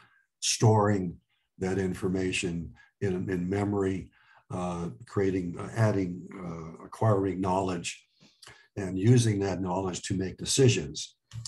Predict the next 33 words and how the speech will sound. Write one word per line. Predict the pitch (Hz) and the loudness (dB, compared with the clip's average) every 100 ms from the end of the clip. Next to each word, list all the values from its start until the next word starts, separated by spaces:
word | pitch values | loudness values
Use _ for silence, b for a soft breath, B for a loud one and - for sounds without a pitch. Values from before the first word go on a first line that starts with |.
| B B B | B B B
And | 101 95 | -6 0
that | 131 143 | 2 4
is, | 131 117 110 | 6 6 4
uh, | 104 92 | -2 -4
what | 101 104 | -2 2
I | 113 104 | 4 4
would, | 95 80 - | 2 -6 -10
what | 95 92 - - | -6 -6 -8 -4
I, | 110 110 | -2 0
the | 110 | -2
sci-, | 98 - 135 139 | 0 4 4 6
what | 110 117 | 6 6
science | 156 165 117 - | 6 6 4 2
calls | - 104 95 - b b b | 2 2 0 -6 b b b
objective | 120 120 139 - 92 - | 0 6 6 4 -2 2
consciousness. | 110 87 - - 80 - - _ _ _ | 2 2 -4 -8 -8 -8 -10 _ _ _
That's | 113 113 113 | -2 0 4
well | 113 98 | 6 6
established | - 107 92 87 85 - _ _ b b b | 2 2 2 -2 -8 -10 _ _ b b b
in | 92 | -6
the | 90 | -4
scientific | - 101 92 107 87 82 | 0 0 -2 -2 -2 -4
world, | 95 92 85 82 - b b b b | -4 -4 -4 -6 -12 b b b b
uh, | 90 82 | -8 -8
the | 78 | -8
term | - 104 98 90 95 | -4 0 0 -2 -6
objective | 80 85 123 117 107 - | -4 6 6 6 0 -2
consciousness | 92 87 87 - 92 - | -2 -2 -6 -6 -6 -4
as | 110 90 | -2 -2
opposed | 98 - 104 92 - - | -2 0 0 0 -6 -8
to | 98 92 85 b b b b - | -4 -4 -4 b b b b 0
subjective | 113 113 131 131 - - | 4 8 8 8 2 0
consciousness. | - 92 82 80 78 - - | 0 -2 -2 -8 -8 -10 -12